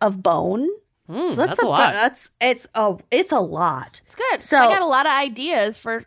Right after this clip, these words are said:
Speaker 3: shit to do with it.
Speaker 1: Yeah. So if, if you want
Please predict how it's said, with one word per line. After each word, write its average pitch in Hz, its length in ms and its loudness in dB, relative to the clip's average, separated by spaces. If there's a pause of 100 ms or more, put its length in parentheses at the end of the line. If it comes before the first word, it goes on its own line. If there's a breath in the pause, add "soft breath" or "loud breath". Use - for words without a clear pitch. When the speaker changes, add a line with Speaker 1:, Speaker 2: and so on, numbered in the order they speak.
Speaker 3:
shit - 420 -10
to 254 100 -16
do 233 200 -2
with 320 180 -6
it. - 120 -12 (480)
Speaker 1:
Yeah. 247 480 2 (480)
So 302 340 0 (220)
if, - 320 0 (120)
if 349 240 0
you 415 640 2 (440)
want 269 500 2